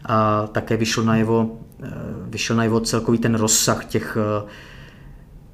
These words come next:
rozsah té tragédie, kdy F T X měla devět miliard závazků, ale jen devět set milionů likvidních aktiv, čili naprosto neschopná dostát těmto závazkům. No a aktuálně, a to už, to už je spíše taková perlička, vychází najevo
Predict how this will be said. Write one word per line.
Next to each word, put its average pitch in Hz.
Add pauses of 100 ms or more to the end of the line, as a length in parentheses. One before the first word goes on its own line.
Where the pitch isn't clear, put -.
(140)
rozsah 123
té 131
tragédie, 131
kdy 113
F -
T 117
X 117
měla 117
devět 117
miliard 113
závazků, 110
ale 107
jen 107
devět 107
set 110
milionů 107
likvidních 104
aktiv, 101
čili 101
naprosto 107
neschopná 104 (680)
dostát 110
těmto 110
závazkům. 107 (1500)
No 160
a 156
aktuálně, 156 (260)
a -
to -
už, 131
to 135
už -
je -
spíše -
taková 135
perlička, 131
vychází 120
najevo 123